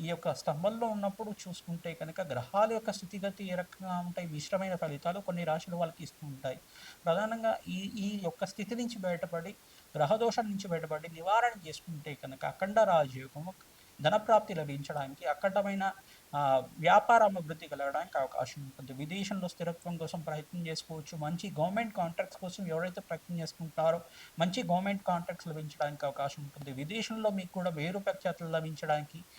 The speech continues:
కీర్తి ప్రతిష్టలు పెరగడానికి అవకాశం ఉంటుంది. ప్రధానంగా అందరికీ కూడా ఈ యొక్క, ఆ, నవగ్రహ శాంతి హోమాది కార్యక్రమాల్లో కానీ,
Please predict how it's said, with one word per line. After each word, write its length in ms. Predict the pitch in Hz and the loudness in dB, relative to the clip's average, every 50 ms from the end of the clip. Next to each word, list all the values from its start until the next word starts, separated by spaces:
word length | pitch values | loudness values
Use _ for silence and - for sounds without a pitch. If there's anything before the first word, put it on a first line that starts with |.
| - - - - - | -20 -20 -18 -6 -4
కీర్తి 260 | 214 226 214 202 233 | -2 -2 -2 -4 -6
ప్రతిష్టలు 400 | - 180 170 175 170 - 180 147 | -6 -4 -6 -6 -4 -2 -4 -4
పెరగడానికి 520 | 143 160 151 151 143 139 143 156 156 135 | -2 -2 0 0 2 0 0 -2 -2 -2
అవకాశం 440 | 127 123 120 - 135 135 - - 143 | -2 -2 -2 -4 -8 -8 -8 -10 -14
ఉంటుంది. 260 | 135 131 - 123 131 | -16 -14 -14 -16 -14
ప్రధానంగా 560 | - - 139 143 143 139 139 139 143 139 131 127 | -8 -6 -4 -2 -2 -2 -4 -6 -6 -6 -6 -6
అందరికీ 360 | - - 143 139 - - - | -6 -8 -12 -12 -14 -18 -12
కూడా 140 | 139 - - - - - - - - - - - - | -8 -8 -8 -8 -10 -20 -20 -20 -20 -20 -20 -12 -8
ఈ 40 | 135 | -6
యొక్క, 200 | 147 147 - - 135 - - - - - - - - - - | -6 -4 0 -2 -2 -2 -2 -12 -20 -20 -20 -20 -20 -10 -2
ఆ, 240 | - 135 131 135 139 - | 0 0 2 2 0 -2
నవగ్రహ 460 | 143 151 151 156 165 170 170 170 170 156 | -4 -2 2 4 4 4 4 4 2 2
శాంతి 400 | - - 165 151 165 165 180 151 | 4 2 2 0 0 -2 -2 -2
హోమాది 360 | 156 147 151 147 143 139 143 | -2 -2 0 0 -2 -2 -2
కార్యక్రమాల్లో 640 | - 139 135 139 - - 139 135 135 135 135 131 131 | -6 -6 -6 -6 -6 -10 -8 -8 -8 -6 -6 -8 -8
కానీ, 360 | - 127 131 131 135 135 | -8 -8 -10 -8 -10 -12